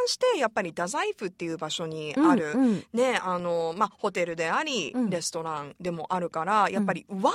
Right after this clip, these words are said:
Speaker 1: をすごい大事にしてるでしょ？
Speaker 2: うん。そう。
Speaker 1: ま、雰囲気もそうだけど。
Speaker 2: うん。
Speaker 1: だからこそ、やっぱり味に馴染みがあるのに、
Speaker 2: うん。
Speaker 1: 新しさもあって。
Speaker 2: いやー、すごい。
Speaker 1: で、その、やっぱ、その、お味も、
Speaker 2: うん。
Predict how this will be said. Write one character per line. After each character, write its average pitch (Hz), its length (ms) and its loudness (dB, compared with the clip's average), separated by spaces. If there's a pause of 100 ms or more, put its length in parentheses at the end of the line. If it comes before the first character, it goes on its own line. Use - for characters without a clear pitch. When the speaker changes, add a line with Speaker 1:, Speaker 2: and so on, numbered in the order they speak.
(120)
Speaker 1:
を 285 80 2
す 196 220 -4
ご 220 180 4
い 180 80 0
大 175 300 -4
事 208 120 -6
に 170 120 -6
し - 100 -6
て 175 140 -4
る 165 160 -6
で 165 60 -6
し 240 60 -2
ょ？ 233 40 2
Speaker 2:
う - 20 2
ん。 233 40 2
そ 208 160 2
う。 220 40 -6
Speaker 1:
ま、 233 100 -2
雰 202 180 0
囲 190 60 -4
気 185 80 -10
も 165 140 -4
そ 170 160 -6
う 160 40 -6
だ 165 100 -4
け 247 100 2
ど。 160 220 -2
Speaker 2:
う - 20 -6
ん。 - 20 -10 (460)
Speaker 1:
だ 294 100 -4
か 427 140 -2
ら 381 80 0
こ 330 140 -2
そ、 240 240 0
や 233 80 -2
っ - 20 -4
ぱ 262 140 0
り 226 100 0
味 226 300 -2
に 320 460 -4 (500)
馴 240 340 0
染 359 160 2 (160)
み 381 60 2
が 269 100 2
あ 330 80 4
る 359 100 2
の 202 160 0
に、 214 380 0
Speaker 2:
う 254 100 2
ん。 233 80 2
Speaker 1:
新 214 220 0
し 330 60 0
さ 214 200 0
も 175 280 -2
あ - 20 0
っ 175 60 -8
て。 233 580 2 (180)
Speaker 2:
い 175 40 -10
や 175 80 -8
ー、 180 240 -8
す - 180 -10
ご 196 160 0
い。 - 40 -2 (240)
Speaker 1:
で、 269 100 -2
そ 269 160 0
の、 240 640 2 (180)
や 247 140 -2
っ 233 40 -6
ぱ、 208 460 2
そ 208 200 -6
の、 180 720 -4
お 214 180 0
味 240 640 -2
も、 233 540 0
Speaker 2:
う - 20 -2
ん。 185 220 -2